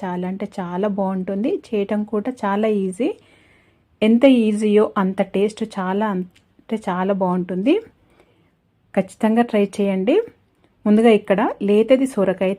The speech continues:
తీసుకోవాలి. లేతగా ఉంటేనే ఈ కూరకు చాలా బాగుంటుంది.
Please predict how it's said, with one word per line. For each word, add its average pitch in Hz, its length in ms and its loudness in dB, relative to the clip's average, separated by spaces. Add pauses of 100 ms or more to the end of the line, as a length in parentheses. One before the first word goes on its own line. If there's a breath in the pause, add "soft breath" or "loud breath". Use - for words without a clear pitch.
తీసుకోవాలి. 180 640 -2 (460)
లేతగా 208 420 2
ఉంటేనే 196 400 -2 (260)
ఈ 185 40 -6 (100)
కూరకు 190 360 -8
చాలా 180 240 -2 (100)
బాగుంటుంది. 180 520 -2